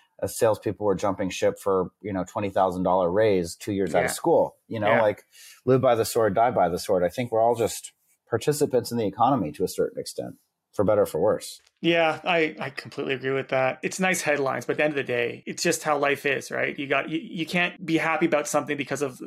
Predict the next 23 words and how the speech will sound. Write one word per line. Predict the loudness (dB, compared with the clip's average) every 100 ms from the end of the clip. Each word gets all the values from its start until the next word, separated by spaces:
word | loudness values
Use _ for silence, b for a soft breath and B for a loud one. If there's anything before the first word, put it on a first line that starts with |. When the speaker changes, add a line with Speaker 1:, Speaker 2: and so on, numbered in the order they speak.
| -8
Speaker 2:
the | -4
same | -2 -2
reason | -2 -4 -6
you, | -10
you're, | -10 -10
you're | -10 -8 -6
getting | -6 -4
sad | -2 0 -2
about | -2 -6 -6
it. | -4
Just, | -4 -4 -12 -20 _ -20
just | -20 -20 _ _
Speaker 1:
Well, | 4 6 6
you |
Speaker 2:
gotta | 4
Speaker 1:
can. | 2 2 2
It | 2
just | 0 0
makes | 2 0 -2 0
you | 2 4 2
immature | 0 0 2 4 4
and | 0 -2
Speaker 2:
Yes, | -4 -4 -10